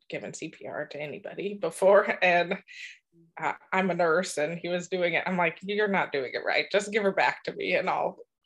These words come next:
like, let me take care of it until the medics get here." So, um, they were here quickly. I didn't, I,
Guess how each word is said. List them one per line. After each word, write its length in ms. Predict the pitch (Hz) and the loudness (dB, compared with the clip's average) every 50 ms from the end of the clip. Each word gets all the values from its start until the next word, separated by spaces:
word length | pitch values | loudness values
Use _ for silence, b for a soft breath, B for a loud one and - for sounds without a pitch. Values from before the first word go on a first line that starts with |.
| 180 180 170 | -12 -4 -2
like, 320 | 151 151 160 175 - - _ _ _ _ _ _ _ - | 0 0 0 -2 -6 -16 _ _ _ _ _ _ _ 2
let 180 | 196 208 196 | 4 4 6
me 100 | 196 190 | 6 4
take 260 | 185 - 170 - - - | 4 4 2 0 0 -2
care 180 | 156 151 165 | -2 -2 0
of 80 | 165 170 | 2 2
it 120 | 156 - - | 0 2 0
until 400 | 165 165 170 175 180 - 185 151 | -4 -6 -6 -8 -6 -4 -4 -4
the 100 | 143 139 | -4 -6
medics 440 | 139 143 131 - - - - - - - | -4 -4 -4 -4 -4 -8 -12 -14 -12 -10
get 160 | 127 - - _ | -10 -10 -12 _
here." 440 | _ - - 143 135 - 170 180 185 - | _ -14 -12 -10 -8 -8 -8 -8 -10 -10
So, 440 | - - 185 175 165 160 170 180 185 - B B B B B B B B B B - | -6 -2 0 0 2 0 -2 -4 -6 -10 B B B B B B B B B B -6
um, 640 | - 170 170 165 160 156 151 156 156 151 160 175 190 _ _ _ _ _ _ - - _ _ - | -4 -2 0 0 -2 -2 -6 -8 -12 -14 -14 -16 -18 _ _ _ _ _ _ -20 -20 _ _ 4
they 120 | 247 285 | 4 6
were 120 | 294 285 240 | 6 6 6
here 260 | 240 233 208 202 196 | 6 6 6 4 4
quickly. 500 | 202 - - 196 196 - - 135 113 - | 2 0 0 0 0 0 -2 0 0 2
I 100 | 139 165 | 0 0
didn't, 300 | 165 156 147 147 143 - _ _ _ - - - | -2 -6 -8 -10 -14 -18 _ _ _ -20 -16 -12
I, 320 | 170 151 131 143 165 190 | -10 -8 -8 -10 -12 -16